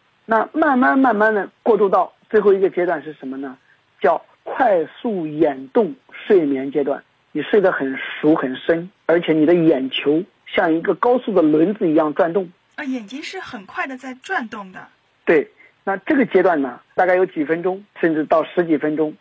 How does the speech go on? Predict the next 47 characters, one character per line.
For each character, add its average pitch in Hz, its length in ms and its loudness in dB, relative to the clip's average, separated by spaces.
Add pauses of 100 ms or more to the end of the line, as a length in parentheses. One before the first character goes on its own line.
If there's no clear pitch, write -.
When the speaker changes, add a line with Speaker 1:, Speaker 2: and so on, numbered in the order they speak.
(240)
Speaker 1:
通 285 160 2
常 220 160 2
情 196 100 -4
况 202 120 2
下， 175 40 0
你 151 260 -4 (100)
把 226 160 0
一 175 140 -2
个 202 120 2
人 151 320 -2 (220)
在 175 240 0
快 214 340 -2
速 196 280 -4
眼 147 300 0
球 180 200 -4
转 226 260 -4
动 254 160 -4
的 160 100 -8
时 - 140 -20
候 135 160 -10 (100)
把 170 120 -2
他 160 140 -2
推 220 260 -4
醒， - 260 -14 (420)
基 220 80 2
本 180 120 0
上 165 100 -2
百 147 140 0
分 147 100 -4
之 175 60 -2
八 254 200 -2
九 165 140 0
十 147 100 -10
的 160 80 0
人 143 140 -2
会 139 120 -12
告 160 140 -2
诉 139 120 -8
你 123 160 -8
，“哦， 180 280 2 (180)
我 147 120 -6
现 170 160 -8
在 156 80 -8
正 156 140 -6
在 151 100 -6
做 151 160 0
梦。” 165 160 -6